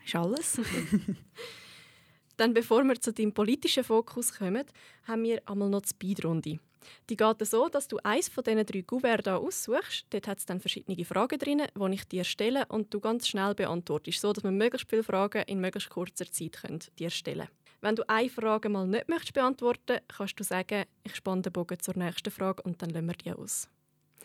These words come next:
Speaker 2: Welche Farbe möchtest du gerne?
Speaker 1: Ich nehme gerne das rote Kuvert.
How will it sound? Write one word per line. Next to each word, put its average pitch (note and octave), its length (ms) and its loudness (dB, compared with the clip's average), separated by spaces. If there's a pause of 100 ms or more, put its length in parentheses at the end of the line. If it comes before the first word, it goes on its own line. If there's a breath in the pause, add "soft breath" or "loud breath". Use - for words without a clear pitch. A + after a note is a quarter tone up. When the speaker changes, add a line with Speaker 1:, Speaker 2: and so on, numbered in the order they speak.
(320 loud breath)
Speaker 2:
Welche G#3 260 2
Farbe F#3 220 -2
möchtest - 260 -8
du - 20 -6
gerne? C4+ 220 -2 (440)
Speaker 1:
Ich - 160 -18
nehme F#3+ 220 -2
gerne F3 380 -2
das - 260 -4
rote G3 460 2 (160)
Kuvert. D#3 360 -6